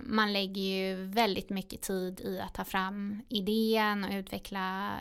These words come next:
idén och produkten eller tjänsten eller vad man har. Och man kan ju tänka sig att så här, ja, men det häftiga är kanske att las-, lansera en, eh, ett bolag. Men det häftiga är ju när bolaget tar fart.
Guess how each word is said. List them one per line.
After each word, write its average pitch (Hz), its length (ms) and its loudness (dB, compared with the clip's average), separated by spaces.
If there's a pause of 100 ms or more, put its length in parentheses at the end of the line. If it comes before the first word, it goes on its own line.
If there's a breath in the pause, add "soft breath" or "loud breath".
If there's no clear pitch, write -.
(160)
idén 196 560 -2
och 196 220 -4
produkten 190 480 -6
eller 196 320 -4
tjänsten 202 500 0
eller 190 180 0
vad 190 120 2
man 190 140 0
har. 208 360 4 (1000 loud breath)
Och - 380 2
man 226 180 4
kan 226 80 4
ju 226 60 6
tänka 233 280 6
sig 233 100 4
att 190 80 0
så - 60 -2
här, - 80 0
ja, 202 100 4
men 196 400 -4 (180)
det 196 180 -2
häftiga 202 560 2
är - 40 -6
kanske - 260 -6
att - 100 -12
las-, 196 340 -4
lansera 190 760 0 (240)
en, 190 360 -2
eh, 78 320 -4 (260)
ett 208 200 -2
bolag. 208 600 0 (560 soft breath)
Men 202 180 2
det 190 80 0
häftiga 220 580 2
är 190 260 4
ju 190 300 -6 (120)
när 196 140 0
bolaget 190 560 -4
tar - 120 -8
fart. - 560 2